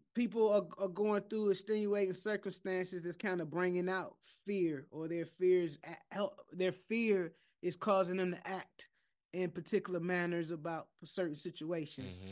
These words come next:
Speaker 1: I got all that. I'm tracking. But at the same time, I came to a level of understanding where, like, yo, I can't put someone else's challenges at a priority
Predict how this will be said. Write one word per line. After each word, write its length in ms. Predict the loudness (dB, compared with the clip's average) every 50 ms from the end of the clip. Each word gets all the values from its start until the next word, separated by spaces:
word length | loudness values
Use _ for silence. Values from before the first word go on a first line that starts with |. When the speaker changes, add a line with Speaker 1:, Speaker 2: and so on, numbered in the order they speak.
| -12 -12 _
Speaker 1:
I 80 | -10 -4
got 260 | 0 2 4 4 4
all 220 | 4 2 2 0
that. 220 | -2 -4 -6 -10 -12 -14
I'm 100 | -16 -14
tracking. 600 | -6 0 0 2 2 0 -2 -8 -14 -14 -14 -18 _ _ _ _ _ _ _ _ _ _ _ _ _ _ _ -2
But 120 | 2 4
at 140 | 4 4 2
the 60 | 0
same 400 | -4 -4 -2 0 0 0 0 -2
time, 460 | -2 -2 -2 0 0 0 0 -2 -2 -6 -6
I 420 | -2 0 2 2 2 2 0 -2 -4 -12 _ _ _ _ _ _ _ _ _ _ _
came 280 | -4 -2 0 0 0 -2
to 240 | -2 -2 -2 -2
a 20 | -2
level 360 | -2 -2 -2 0 -2 -2 -4
of 100 | -4 -4
understanding 840 | -4 -6 -6 -6 -8 -10 -10 -6 -4 -2 -2 0 0 -2 -2 -2 -4
where, 380 | -4 -4 -4 -4 -4 -6 -6 -10 _ _ _ _ _ _ -10
like, 240 | -8 -6 -6 -6
yo, 300 | -2 -2 -2 0 -2 -4 -8
I 100 | -10 -12
can't 320 | -8 -6 -6 -6 -6 -8
put 240 | -6 -6 -6 -6 -4
someone 500 | -8 -8 -6 -6 -4 -6 -6 -6 -8 -8
else's 400 | -8 -10 -10 -10 -10 -12 -12 -12
challenges 760 | -8 -4 -2 -2 0 -2 -2 -4 -4 -4 -4 -4 -6 -8 -12 _ _ _ _ _ _ _ _ _ _ _ _ _ _ _ _ _ _ _ _ _ _ _ _ _ _ _ -4
at 140 | -2 -2 -2
a 40 | -2
priority 920 | -4 0 2 2 2 2 0 2 4 6 6 6 4 2 0 -2 -4 -6